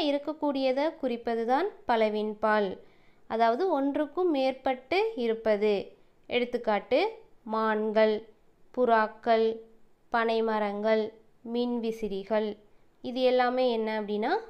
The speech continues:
பலவின் பால். ஸ்டூடெண்ட்ஸ், பால்னா என்ன, அதனுடைய வகைகள் என்னென்ன அப்படிங்கிறத நாம பார்த்தோம். கண்டிப்பா வேறுபாடு தெரிஞ்சு எழுதுறதுக்கு இது உங்களுக்கு பயன்படும்.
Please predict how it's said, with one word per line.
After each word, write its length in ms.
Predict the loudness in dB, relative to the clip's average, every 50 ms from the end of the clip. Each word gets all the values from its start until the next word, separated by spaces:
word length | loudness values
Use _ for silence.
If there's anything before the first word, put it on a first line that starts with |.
| -18 -12 _
பலவின் 440 | -4 -2 -2 -2 -4 -6 -8 -10 -4
பால். 320 | 0 2 2 2 2 0 -4 -10 -16 _ _ _ _ -20 _ _ _ _ _ _ _ _ -20
ஸ்டூடெண்ட்ஸ், 560 | -20 -6 0 0 2 2 2 -2 -2 -6 -18 _ _ -20 -20 -2 _
பால்னா 500 | 6 8 8 8 6 4 2 2 0 0 0 -2 -2 -2
என்ன, 220 | -2 0 0 0 0 -2 -2 -2 -2
அதனுடைய 500 | -2 0 0 2 2 2 0 2 2 0 2
வகைகள் 500 | 2 2 2 2 0 0 2 0 0 2 0
என்னென்ன 420 | 0 0 0 -2 -2 -2 -2 -2 -2 -2 -4 -6
அப்படிங்கிறத 600 | -8 -8 -6 -4 -4 -4 -4 -4 -4 -4 -2 -2 -2
நாம 300 | -2 -2 -2 -2 -4 -4 -4
பார்த்தோம். 500 | -4 -4 -4 -4 -4 -6 -6 -6 -6 -10 -16 _ _ -20 _ _ _ _ -20 -12 2
கண்டிப்பா 480 | 2 4 4 4 2 2 0 2 0 0 0 0 -4 -12 -20 -20 _ -8 -4
வேறுபாடு 720 | -2 0 2 2 2 0 0 0 0 2 2 2 2 0 -2 -4 -2
தெரிஞ்சு 420 | 0 0 2 2 2 0 0 0 -4 -4
எழுதுறதுக்கு 680 | -2 -2 -2 -2 -2 -2 -4 -4 -6 -8 -8 -6 -6 -6 -6 -6 -10 -12
இது 220 | -12 -8 -6 -4 -2
உங்களுக்கு 560 | -2 -2 -4 -4 -4 -4 -6 -6 -6 -6 -6 -6 -6 -12 -10
பயன்படும். 680 | -6 -4 -2 -2 -2 -4 -4 -4 -2 0 0 -2 -2